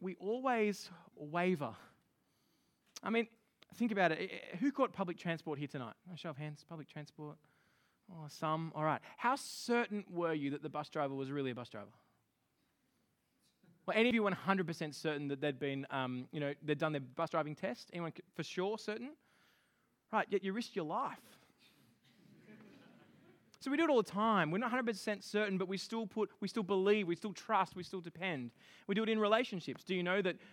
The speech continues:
your loved one loves you? "I think so." "Are you certain?" "Not totally." "But do you put yourself out there?" "Yep." <laughs> And sometimes it's misguided and it hurts.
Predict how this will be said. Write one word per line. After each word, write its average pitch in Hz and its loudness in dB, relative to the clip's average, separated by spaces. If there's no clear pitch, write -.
your 180 4
loved 160 6
one 175 2
loves 175 6
you? 240 -2
"I 131 0
think 214 -4
so." 147 0
"Are 156 4
you 160 0
certain?" 233 -2
"Not 339 -2
totally." 247 -2
"But 190 -4
do 185 0
you 170 2
put 202 -2
yourself 202 2
out 214 8
there?" 285 8
"Yep." 240 4
<laughs> 254 6
And 190 2
sometimes 196 6
it's 226 2
misguided 240 6
and 127 -2
it 160 0
hurts. 240 0